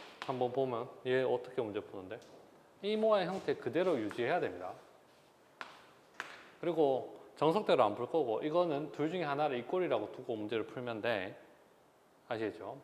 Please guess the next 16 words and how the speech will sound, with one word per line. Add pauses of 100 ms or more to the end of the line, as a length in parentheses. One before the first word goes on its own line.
(100)
자, (540)
전체
F
제곱으로
나누면
어떻게
되죠? (720)
리미트 (220)
X가 (220)
삼으로
갈
때
제곱
나누면 (420)
F분의
G,